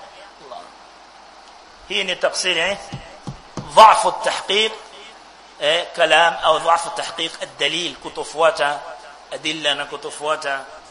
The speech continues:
maneno. Kwa hivyo jamaa, yahitaji ila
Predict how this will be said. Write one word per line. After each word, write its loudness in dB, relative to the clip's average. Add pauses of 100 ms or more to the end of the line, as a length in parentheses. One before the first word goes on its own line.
(320)
maneno. -8
Kwa -2
hivyo 2
jamaa, 4 (180)
yahitaji 0
ila 2